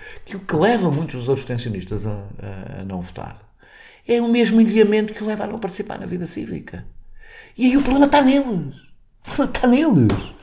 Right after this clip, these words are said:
Outra coisa é o abstencionista que não vota porque sente que não vale a pena.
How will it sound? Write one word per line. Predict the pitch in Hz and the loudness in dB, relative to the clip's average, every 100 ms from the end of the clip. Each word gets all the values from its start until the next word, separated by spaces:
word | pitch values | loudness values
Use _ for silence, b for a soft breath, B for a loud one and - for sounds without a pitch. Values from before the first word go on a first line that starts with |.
| b b b | b b b
Outra | - 135 131 | 2 4 4
coisa | 143 175 220 233 - | 6 6 6 4 0
é | 190 | 4
o | 156 | 4
abstencionista | 151 180 175 202 220 - | 2 -2 -2 -2 -4 -2
que | 117 117 | -4 -2
não | 117 | -2
vota | 131 180 196 | -2 -2 -4
porque | - - | -8 -4
sente | 196 190 | -4 -2
que | 190 | -4
não | 196 | 0
vale | 180 196 | 2 2
a | |
pena. | 196 165 131 101 87 | 0 0 0 -2 -4